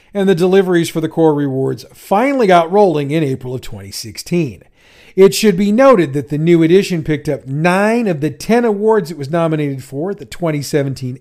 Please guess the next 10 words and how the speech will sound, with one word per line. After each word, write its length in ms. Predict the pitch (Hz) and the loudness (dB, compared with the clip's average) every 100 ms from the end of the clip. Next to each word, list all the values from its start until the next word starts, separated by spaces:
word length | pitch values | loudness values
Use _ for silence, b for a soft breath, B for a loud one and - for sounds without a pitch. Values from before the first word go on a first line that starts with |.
| 196 | -4
Ennies, 400 | 226 233 220 b b b b | -2 -2 -4 b b b b
including 460 | 175 175 190 185 180 | -6 0 2 4 2
a 100 | 175 | -2
silver 480 | - 233 226 214 | 0 2 2 2
for 220 | 208 226 214 | -2 -2 -4
Fans' 420 | 170 160 160 160 | 0 0 0 -2
Choice 380 | - 127 123 - | -8 -8 -8 -10
for 160 | 143 | -12
Best 460 | 113 95 95 - _ _ | -12 -14 -16 -18 _ _
Publisher. 680 | - 185 151 139 - 78 52 | -4 -2 -2 -8 -12 -20 _